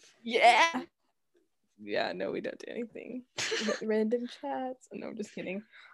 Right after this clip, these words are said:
Speaker 1: Um,
Speaker 2: Well,
Speaker 1: yeah,
Speaker 2: I
Speaker 1: well, you know.
Speaker 2: Sorry,
Speaker 1: No, go
Speaker 2: oh my
Speaker 1: on.
Speaker 2: God, the lag is so incredible. Um, <laughs> but,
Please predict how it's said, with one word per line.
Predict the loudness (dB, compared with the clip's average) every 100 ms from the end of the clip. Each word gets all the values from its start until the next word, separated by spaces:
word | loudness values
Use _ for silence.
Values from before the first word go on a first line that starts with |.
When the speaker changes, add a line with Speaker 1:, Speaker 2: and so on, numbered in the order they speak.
| _ _ 8
Speaker 1:
Um, | 10 12 10 6 -2 -6 -10 _ _ -2
Speaker 2:
Well, | 0 2 2 6
Speaker 1:
yeah, | 6 6 2
Speaker 2:
I | 0
Speaker 1:
well, | 0 6 10 10 8 6 -2
you | 0
know. | 2 4 4 2 -4 _ _ _ _ _ _ _ _ _ _ _ _ _ _ _ -20 _
Speaker 2:
Sorry, | -2 0
Speaker 1:
No, | 2 2
go | 2 2
Speaker 2:
oh |
my | 2
Speaker 1:
on. |
Speaker 2:
God, | 0 -2
the | -4
lag | -4 -4 -6
is | -10
so | -8
incredible. | -8 -6 -6 -4 -6 -8 -10 -12 -12 2
Um, | 8 10 10 10
<laughs> | 8 8 6 6 6 6
but, | 8 6